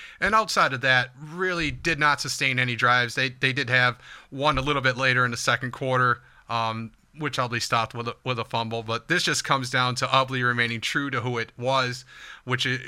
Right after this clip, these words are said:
they're just gonna bludgeon you to death with the wing tee.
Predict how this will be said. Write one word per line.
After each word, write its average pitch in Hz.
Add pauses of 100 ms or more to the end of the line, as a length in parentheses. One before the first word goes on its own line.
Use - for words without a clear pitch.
(180)
they're 131
just 131
gonna 135
bludgeon 127
you 131
to 123
death 120
with 135
the 143
wing 123
tee. 117